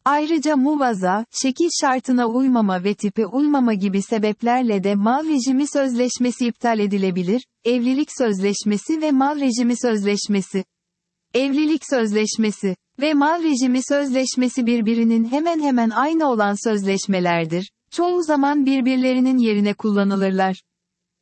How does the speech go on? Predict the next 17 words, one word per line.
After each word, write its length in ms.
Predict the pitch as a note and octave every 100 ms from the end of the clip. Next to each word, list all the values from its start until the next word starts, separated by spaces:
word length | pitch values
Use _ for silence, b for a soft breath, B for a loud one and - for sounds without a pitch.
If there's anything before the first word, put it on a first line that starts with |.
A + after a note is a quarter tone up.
| _
Aralarındaki 800 | C4 D4 D4+ D#4+ D#4+ D#4+ D#4+ E4
tek 220 | D#4+ E4+
fark 360 | - C4 B3 A#3+
mal 300 | A#3+ C#4+ D4
rejimi 400 | C4 A#3 A3+ A3+
sözleşmelerinin 1000 | A#3 A3 A3+ A3+ A#3 A3+ A3+ A3+ A3+ A3+
hakim 380 | A3 G#3+ E4
onayına 460 | D#4+ C4+ A#3+ A#3 A#3
ihtiyacı 600 | A3 G#3+ A#3+ G#3+ G#3+ G#3
yokken 480 | G#3+ B3+ _ C#4+ A#3+
evlilik 520 | G3+ G3+ G3+ G#3+ C4
sözleşmelerinin 1080 | - C#4+ A#3+ A#3+ A3+ A#3 A#3 A3+ A3+ A#3 A#3+
aile 360 | G3+ G#3 A3+ D#4
hakiminin 680 | D#4 C#4 C4+ B3+ B3+ C#4
onayına 460 | A#3+ B3+ B3 B3+ C4
tabi 420 | - A3 G#3 G3+
olmasıdır. 720 | F#3 F#3 F#3+ F#3 G3 F#3 F3+